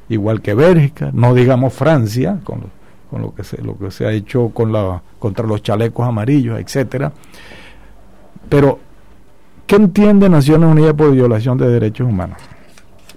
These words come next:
Entiende que es una conducta sistemática del Estado de atacar a ciertos grupos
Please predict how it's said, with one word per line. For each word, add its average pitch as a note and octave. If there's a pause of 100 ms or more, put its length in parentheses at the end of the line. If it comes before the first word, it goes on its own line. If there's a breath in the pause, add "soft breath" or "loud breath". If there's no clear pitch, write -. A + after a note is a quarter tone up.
(920)
Entiende C#3+
que D#3
es C#3+
una D3+
conducta D#3
sistemática C#3+
del C3+
Estado C3
de C3
atacar A#2+
a B2
ciertos B2
grupos -